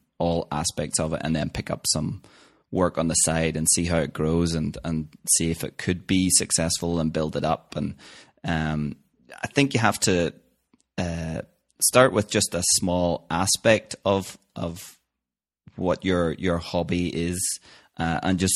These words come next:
see if you, uh, see if you could make that work. And I think that's, that's all part of, of finding a niche market, which I think is really, really important. Like, if you're into making, uh, bikes, for example, um,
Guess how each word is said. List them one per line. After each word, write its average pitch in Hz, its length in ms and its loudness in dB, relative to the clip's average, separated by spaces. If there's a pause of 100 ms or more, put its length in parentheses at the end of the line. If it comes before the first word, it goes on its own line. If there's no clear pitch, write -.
see 92 320 4
if - 220 -2
you, 82 420 0 (380)
uh, 90 60 0
see 98 240 4
if 90 100 -2
you 90 80 -6
could 82 180 -2
make 85 200 0
that 85 180 -2
work. 87 360 -2
And 80 100 -2
I 87 40 -4
think - 240 -6
that's, - 300 -6 (300)
that's 104 180 2
all 123 140 10
part - 320 6
of, 80 280 -4 (140)
of 78 240 -8 (420)
finding 85 340 -2
a 80 60 -4
niche 85 380 -4
market, 80 460 -6
which 76 180 -8
I 73 80 -6
think - 240 -8
is 80 140 -10
really, 80 500 -6 (520)
really 87 340 -2
important. 80 580 -6
Like, 80 160 -8
if 87 160 -8
you're 85 120 0
into 82 360 -2
making, 78 680 -4 (120)
uh, - 440 -8 (460)
bikes, 85 360 -4 (480)
for 87 160 -2
example, 85 640 -4 (380)
um, 80 500 -4